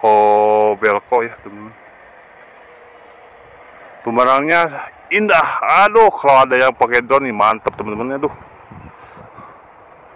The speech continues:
Coba kita lihat ke depan sedikit ya, lihat kondisinya, keindahannya seperti apa. Wih, pemandangannya keren, keren, mantap. Langsung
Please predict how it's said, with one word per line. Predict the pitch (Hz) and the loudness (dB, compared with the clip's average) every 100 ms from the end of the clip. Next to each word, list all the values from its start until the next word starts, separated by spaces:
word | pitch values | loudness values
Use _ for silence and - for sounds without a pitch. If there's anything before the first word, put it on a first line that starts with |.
| - - - - - - | -20 -20 -18 -18 -16 -6
Coba | 127 | -4
kita | 117 123 117 113 113 | -2 0 2 2 0
lihat | 113 | -2
ke | 113 | -2
depan | 113 113 110 | 0 0 -2
sedikit | 110 - 107 127 | -8 -14 -10 -4
ya, | 147 151 - - - - - - - | -2 -4 -8 -14 -12 -12 -10 -10 -4
lihat | 107 - | -4 -2
kondisinya, | 110 104 107 123 147 - - - - - - - | -6 -6 -8 -6 -6 -10 -16 -20 -20 -20 -12 -2
keindahannya | 156 135 120 113 113 | 0 2 2 0 -4
seperti | 139 113 101 110 | -8 -12 -6 -4
apa. | 110 131 - - - - - - - - - - - - - - - - - - - - - - - - - - - - - 196 | -4 -12 -16 -18 -18 -18 -18 -14 -8 -6 -4 -6 -10 -12 -10 -12 -12 -10 -8 -6 -4 -4 -6 -8 -6 -6 -8 -6 -6 -8 -8 -2
Wih, | 190 - - | -2 -2 -4
pemandangannya | 151 151 151 156 160 170 170 - | -2 0 0 0 0 0 -2 -2
keren, | 139 170 185 185 180 165 147 | -2 2 4 2 0 -4 -4
keren, | 170 185 180 | 2 2 2
mantap. | 156 160 156 180 - - - - - - - - - - - - - - - - - - - - - - - - - | 0 0 2 2 0 -12 -16 -18 -20 -16 -16 -16 -14 -14 -12 -12 -10 -12 -12 -14 -10 -12 -12 -16 -16 -18 -18 -18 -6
Langsung | 127 135 - 185 | -2 0 2 2